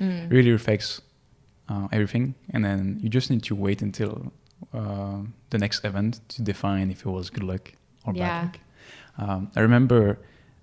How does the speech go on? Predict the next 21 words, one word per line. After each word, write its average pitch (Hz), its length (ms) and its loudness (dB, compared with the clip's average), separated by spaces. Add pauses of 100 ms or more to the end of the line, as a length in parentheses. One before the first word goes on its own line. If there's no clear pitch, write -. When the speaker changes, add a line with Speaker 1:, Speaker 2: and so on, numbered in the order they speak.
(120)
Speaker 2:
uh, 107 160 0
in 104 80 2
that 104 120 2
same 110 200 4
period 107 180 4
of 98 100 -2
time 107 280 2
as, 101 160 0 (100)
as 104 220 -2
you, 123 240 4 (880)
I, 98 580 -2 (180)
I, - 60 2 (320)
I - 60 -6
tried 156 220 4
to - 80 -4
go 127 260 6
to 107 580 -2
a 104 60 -6
school 120 260 0
called 101 280 -2
insad. 110 460 -2